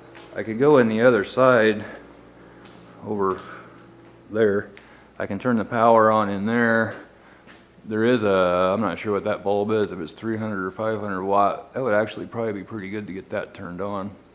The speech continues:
Um, the thing I don't wanna, thing I don't wanna do, and the thing you don't wanna do, and I know people do it, but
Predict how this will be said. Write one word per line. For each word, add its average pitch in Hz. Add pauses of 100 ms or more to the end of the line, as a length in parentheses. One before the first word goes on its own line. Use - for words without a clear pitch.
(1900)
Um, 85 (1120)
the 107
thing 160
I 143
don't 147
wanna, 131 (600)
thing 131
I 131
don't 147
wanna 139
do, 131
and 113
the 107
thing 110
you 131
don't 123
wanna 113
do, 107 (140)
and 98
I 92
know 123
people 120
do 110
it, 104
but 95